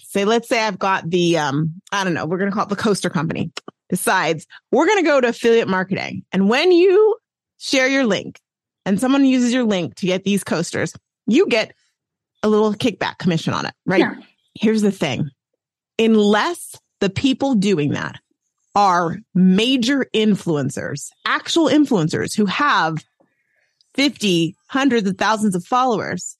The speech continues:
Speaker 1: your average person is not going to sell many coasters, which means they're not gonna
Speaker 2: No.
Speaker 1: make enough affiliate money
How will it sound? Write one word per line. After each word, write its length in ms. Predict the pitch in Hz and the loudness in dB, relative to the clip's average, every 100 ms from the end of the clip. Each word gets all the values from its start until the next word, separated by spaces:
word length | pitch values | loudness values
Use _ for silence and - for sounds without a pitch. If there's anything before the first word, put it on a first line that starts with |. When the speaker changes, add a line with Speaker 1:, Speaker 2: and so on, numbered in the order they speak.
| _ _ _ _ | _ _ _ _
Speaker 1:
your 160 | 208 247 - | -2 -2 0
average 420 | 269 359 359 302 | 0 2 0 -2
person 400 | - 240 269 285 | -2 -2 0 0
is 200 | - 214 | 0 2
not 520 | 214 214 233 269 330 220 | 4 4 4 2 0 -2
going 320 | 214 233 269 | -2 0 2
to 80 | 240 | 0
sell 360 | - - 277 254 | -2 -2 0 2
many 260 | 240 240 | 0 0
coasters, 580 | 214 254 269 - 185 185 - - - | -4 -4 -6 -4 -4 -4 -8 -20 -8
which 120 | 220 254 | -2 2
means 180 | 247 | 2
they're 140 | 240 233 | 2 4
not 360 | 233 254 269 | 4 2 0
gonna 140 | 381 330 | 2 6
Speaker 2:
No. 140 | 254 | 6
Speaker 1:
make 120 | 240 | 4
enough 380 | - 214 214 226 | 0 0 0 -2
affiliate 420 | 196 - 349 302 | -6 0 2 2
money 320 | 185 180 175 | 2 0 -2